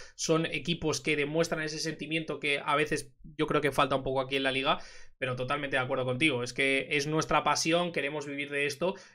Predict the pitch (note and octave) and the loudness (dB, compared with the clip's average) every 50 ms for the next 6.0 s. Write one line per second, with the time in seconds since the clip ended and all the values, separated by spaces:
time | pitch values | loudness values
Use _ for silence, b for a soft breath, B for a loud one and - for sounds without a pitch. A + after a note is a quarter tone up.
0 | B - C3+ C#3 C3+ E3+ E3 D#3+ C#3 C3+ C3 C#3+ C3+ B2+ C3+ C3 G3+ B3+ A3 D3+ | B -2 0 2 2 4 4 2 2 2 0 0 0 0 0 4 4 4 4 4
1 | C3+ B2+ C3 B2+ C3 C#3+ D3 C#3 - - D#3 F3 E3 - E3 C#3 D#3+ D#3 D3 D3+ | 2 0 2 2 2 2 2 2 2 4 4 4 4 2 2 -2 -2 -2 0 2
2 | E3 D3+ D#3 E3 F3 F#3+ F#3+ G3 G3 F#3+ F#3 F#3+ F3+ E3+ D#3+ D#3+ D3+ D#3 C#3 C3 | 0 2 6 10 10 10 10 8 6 4 6 6 6 6 6 4 2 2 2 4
3 | D#3+ D3 C3+ C3 C3 C3+ C3 B2+ C3+ C3+ C3 C3 B2+ C3 C3 C3 B B B B | 4 4 4 4 4 2 0 0 0 0 0 0 0 -2 -4 -4 B B B B
4 | B B C3 C#3 C#3 C3+ D3 C#3+ C#3+ C#3+ C#3+ C#3 C#3 D3 C#3 C3+ C3+ C3+ C3 C#3+ | B B 0 2 2 4 4 2 2 2 0 2 4 4 6 6 4 4 4 6
5 | C#3+ C3+ B2+ B2+ B2+ B2+ C3+ F#3+ G#3 F#3 - C3+ B2+ - - - - - - - | 6 6 6 4 2 2 4 6 6 6 4 2 0 -2 -4 -10 -14 -20 -20 -20